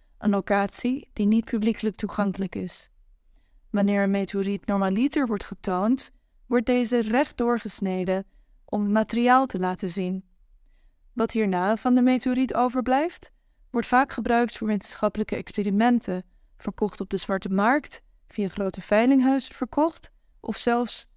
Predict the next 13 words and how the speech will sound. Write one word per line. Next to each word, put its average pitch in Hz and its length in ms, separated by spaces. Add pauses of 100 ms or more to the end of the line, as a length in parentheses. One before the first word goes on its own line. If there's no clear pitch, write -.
(100)
als - 180
kleine 247 340
stukjes 226 460
in 196 120
de 190 100
cadeauwinkels 185 800
te - 120
koop 175 260
aangeboden. 185 760 (1080)
Met 269 160
de 302 120
installatie 226 920
Meteorite 214 680